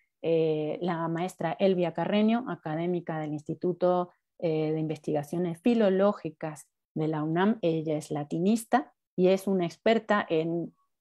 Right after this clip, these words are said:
en muchos temas, es maestra que quiero mucho además, en, eh, conoce todos los incunables que hay en México, o sea, que no son impresos mexicanos, sino incunables europeos, pero es parte de sus líneas de trabajo,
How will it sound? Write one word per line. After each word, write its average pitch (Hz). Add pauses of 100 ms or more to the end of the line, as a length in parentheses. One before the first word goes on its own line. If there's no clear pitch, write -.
(320)
en 190
muchos 220 (300)
temas, 165
es 156
maestra 160
que 147
quiero 160
mucho 160
además, 196 (360)
en, 214 (260)
eh, 170 (140)
conoce 220
todos 233
los 214
incunables 170
que 156
hay 165
en 160
México, 196 (120)
o -
sea, - (140)
que 185
no 202
son 214 (220)
impresos 190
mexicanos, 202
sino 156 (160)
incunables 175
europeos, 214
pero 160
es 170
parte 175
de 170
sus 165
líneas 180
de 196
trabajo, 240